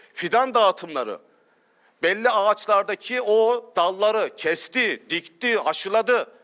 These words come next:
Kendiliğinden mi olduğunu zannediyorsunuz bunların yani?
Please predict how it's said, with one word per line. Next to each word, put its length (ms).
Kendiliğinden 560
mi 100
olduğunu 260
zannediyorsunuz 600
bunların 260
yani? 340